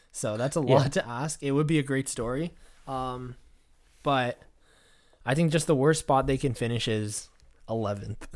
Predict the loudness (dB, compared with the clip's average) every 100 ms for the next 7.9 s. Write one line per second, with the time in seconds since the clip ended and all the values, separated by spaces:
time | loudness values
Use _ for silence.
0 | -14 -16 -20 -18 -18 -18 -20 -20 -20 -18
1 | 0 2 2 -8 -20 -20 2 4 4 4
2 | 4 4 2 -2 -10 -10 -10 -12 -20 -10
3 | 2 2 4 2 0 0 2 2 2 4
4 | 4 2 2 2 2 -4 -12 _ _ -4
5 | 0 0 0 -2 -4 -6 -8 -8 -10 -18
6 | _ _ _ -20 _ _ 0 0 0 -4
7 | -6 -4 -4 -2 -4 -6 -8 -8